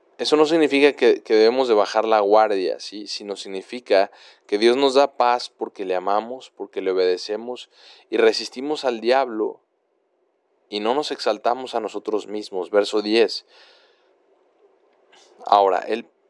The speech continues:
pueda el Dios de toda gracia, quien nos ha llamado a su gloria eterna en Cristo Jesús,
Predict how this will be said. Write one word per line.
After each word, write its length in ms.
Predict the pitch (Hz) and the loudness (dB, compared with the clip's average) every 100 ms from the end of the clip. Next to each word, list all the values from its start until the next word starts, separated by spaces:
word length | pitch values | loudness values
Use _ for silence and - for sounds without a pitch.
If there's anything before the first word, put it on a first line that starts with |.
| _ _ _ _ _ | _ _ _ _ _
pueda 460 | 117 135 156 - _ | 6 8 6 4 _
el 240 | 110 107 98 | -6 -6 -6
Dios 360 | 101 123 147 | 0 2 2
de 80 | 131 | -2
toda 300 | - 107 104 | -4 -2 -2
gracia, 540 | 95 101 95 85 82 - _ _ _ _ _ _ _ | 0 0 -2 -10 -16 -16 _ _ _ _ _ _ _
quien 140 | 107 | -2
nos 160 | 98 92 | -2 2
ha 80 | 107 | 4
llamado 420 | 120 127 113 113 | 4 4 4 2
a 40 | |
su 180 | 117 107 | 0 -8
gloria 440 | 95 95 98 110 - | -6 -4 -2 -4 -6
eterna 460 | 101 - 101 101 | -14 -10 -8 -8
en 100 | 104 | -12
Cristo 340 | 92 95 - 107 | -10 -12 -12 -10
Jesús, 460 | 95 - 90 80 | -12 -10 -12 -14